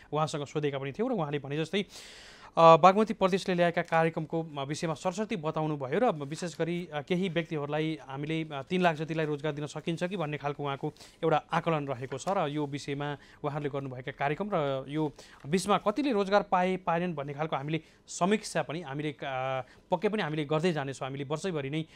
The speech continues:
उहाँहरूका कार्यक्रमहरूको फलोअप र के भए, के भएनन् भन्ने खालको कुराहरू अपडेट पनि पक्कै पनि गराउनेछौँ। र हामी अन्य, अ, सेक्टरका व्यक्तिहरूसँग पनि जोडिने क्रममा रहेका छौँ। यति बेला हामीले बजेट समीक्षा गर्दै गर्दा, अ, विशेष गरी कुन, अ, क्षे-, क्षेत्रले, कुन प्रदेशले चाहिँ,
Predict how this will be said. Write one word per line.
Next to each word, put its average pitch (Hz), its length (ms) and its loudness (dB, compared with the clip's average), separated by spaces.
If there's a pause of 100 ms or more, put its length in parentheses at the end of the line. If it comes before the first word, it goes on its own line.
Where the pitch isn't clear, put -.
(160)
उहाँहरूका 156 240 0
कार्यक्रमहरूको 143 640 -4
फलोअप 185 240 -4
र 147 200 0 (320)
के 214 140 4
भए, 151 360 0
के 185 180 -4
भएनन् 143 360 -4
भन्ने 135 160 -8
खालको 139 220 -6
कुराहरू 127 320 -6
अपडेट - 340 -8
पनि 151 140 -6 (320)
पक्कै 165 160 0
पनि 156 100 -2
गराउनेछौँ। 131 440 -2 (580)
र 190 40 10
हामी 208 380 8 (100)
अन्य, 262 160 6
अ, 180 260 0
सेक्टरका 190 340 0
व्यक्तिहरूसँग 165 460 0
पनि 165 140 -2
जोडिने 160 260 -2
क्रममा 156 280 -2
रहेका 151 260 0
छौँ। 165 140 -6
यति 170 120 -4
बेला 165 140 0
हामीले 156 240 -2
बजेट 147 280 -2
समीक्षा 190 600 0
गर्दै 156 260 -2
गर्दा, 156 360 2
अ, 135 320 -2
विशेष 156 240 -8
गरी 156 260 -4 (140)
कुन, 190 240 -4
अ, 147 140 -4
क्षे-, 160 180 -6
क्षेत्रले, 160 680 -4
कुन 180 200 -4
प्रदेशले 156 440 -6
चाहिँ, 165 180 -4